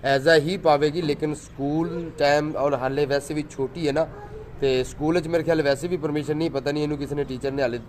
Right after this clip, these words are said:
ਆਖਿਆ ਨਹੀਂ ਜਾਂ ਵੇਖੇ ਨਹੀਂ ਜਾਂ ਕੀ ਚੱਕਰ ਹੈ, ਲੇਕਿਨ ਸਾਨੂੰ ਰਿਅਲਾਈਜ਼ ਹੋ ਰਿਹਾ ਕਿ ਸਕੂਲ ਕਿਸੇ ਦਿਨ ਇਹ ਬੱਚੀਆਂ, ਬੱਚੀਆਂ ਆਪਸ ਵਿੱਚ ਲੜ ਵੀ ਪੈਂਦੀਆਂ ਨੇ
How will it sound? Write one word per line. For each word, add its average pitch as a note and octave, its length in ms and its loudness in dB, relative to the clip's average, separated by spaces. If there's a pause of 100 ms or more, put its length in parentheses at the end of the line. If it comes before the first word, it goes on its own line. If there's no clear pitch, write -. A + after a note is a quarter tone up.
(180)
ਆਖਿਆ C#3 300 0
ਨਹੀਂ C#3+ 260 -2
ਜਾਂ C3+ 100 0
ਵੇਖੇ A#2+ 360 -4
ਨਹੀਂ C#3 180 -2
ਜਾਂ C3 80 -4
ਕੀ C3 120 -10
ਚੱਕਰ B2 300 -4
ਹੈ, C#3+ 100 -8 (460)
ਲੇਕਿਨ C3 180 -2
ਸਾਨੂੰ C3 300 2
ਰਿਅਲਾਈਜ਼ D#3 280 4
ਹੋ C3+ 100 2
ਰਿਹਾ C#3+ 140 2
ਕਿ C#3+ 100 -4
ਸਕੂਲ C3+ 340 -6
ਕਿਸੇ C3+ 220 -6
ਦਿਨ C3+ 180 -4
ਇਹ C3+ 220 0
ਬੱਚੀਆਂ, B2 340 -6
ਬੱਚੀਆਂ C3 340 -4
ਆਪਸ A#2+ 220 -4
ਵਿੱਚ B2 140 -8
ਲੜ A#2+ 420 -2
ਵੀ C#3 120 -4
ਪੈਂਦੀਆਂ B2 360 -2
ਨੇ C#3 120 -4